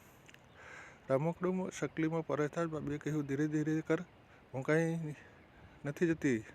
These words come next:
આરામથી." તો મેં કહ્યું, "ભાભી, આ પહેલી વાર છે ને, વિચાર્યું છે કે ઝડપથી આ કરવો જોઈએ?" તેથી હું ભાભી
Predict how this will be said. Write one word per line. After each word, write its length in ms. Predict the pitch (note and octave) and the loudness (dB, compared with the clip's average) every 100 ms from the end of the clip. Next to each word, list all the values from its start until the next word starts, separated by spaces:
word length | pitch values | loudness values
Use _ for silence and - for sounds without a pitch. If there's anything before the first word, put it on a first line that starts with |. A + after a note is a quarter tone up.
| - - - - - - - | -20 -20 -20 -18 -18 -20 -6
આરામથી." 500 | A#2 C3+ D3 D3+ A#2 G#2 - - | 4 6 6 2 -4 -4 -12 -6
તો 100 | C3 | -2
મેં 180 | B2+ C#3 | 0 0
કહ્યું, 240 | C#3 C#3 | 0 0
"ભાભી, 280 | B2 B2 D#3+ | 2 2 4
આ 120 | D#3 | 4
પહેલી 320 | D#3+ B2+ C#3+ D3 | 4 2 0 0
વાર 140 | D#3 | -2
છે 180 | - G3 | -2 -4
ને, 120 | B2 - - - - - | -4 -8 -20 -20 -20 -8
વિચાર્યું 400 | C3 - D3+ D#3+ | -4 4 6 6
છે 140 | - | 0
કે 160 | E3 E3 | 0 0
ઝડપથી 420 | C3 A#2+ C3+ D#3+ | 2 0 -2 -2
આ 60 | C#3 - - - - - - - | -2 -2 -20 -18 -16 -16 -18 -8
કરવો 260 | - C3+ B2+ | 2 6 6
જોઈએ?" 220 | A#2+ A#2+ | 6 4
તેથી 440 | B2 C3 - D3+ | 2 0 2 2
હું 260 | C#3 C3 C#3 | 4 2 2
ભાભી 220 | A#2+ C3 | 2 2